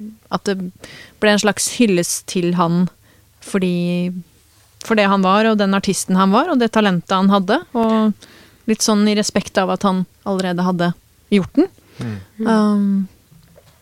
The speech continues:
Speaker 1: så det føltes veldig fint å kunne gjøre det også. Så da er den ute i verden, og det er jo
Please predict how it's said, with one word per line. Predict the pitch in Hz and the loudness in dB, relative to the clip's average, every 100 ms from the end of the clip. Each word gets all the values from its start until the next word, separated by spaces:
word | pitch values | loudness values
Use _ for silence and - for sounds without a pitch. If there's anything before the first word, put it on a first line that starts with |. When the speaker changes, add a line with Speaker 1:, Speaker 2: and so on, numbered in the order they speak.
| - - | -18 -8
Speaker 1:
så | - 190 | -4 -2
det | 196 185 180 180 185 190 _ _ _ - | 0 0 0 -2 -2 -6 _ _ _ -10
føltes | - 220 - 202 | -4 -2 -2 -4
veldig | 208 196 196 185 - | -4 -2 -2 -6 -4
fint | 220 226 - | -2 0 0
å | 226 208 | 0 2
kunne | 214 196 | 2 0
gjøre | 185 | -2
det | 185 185 | -2 -4
også. | 175 302 - _ - - - - - - - - - _ _ - - | -2 -2 -4 _ -20 -20 -20 -20 -20 -20 -20 -20 -20 _ _ -20 -6
Så | - 254 | -2 2
da | 226 220 214 220 220 220 - - | 4 4 2 2 0 -2 -10 -6
er | - 208 | 0 2
den | 226 | 4
ute | 214 226 | 4 4
i | |
verden, | 214 190 202 220 | 2 2 2 2
og | 220 214 214 208 - - - - _ _ | 2 2 0 -4 -10 -20 -20 -20 _ _
det | - | -2
er | 202 202 | 0 0
jo | 220 220 | 0 0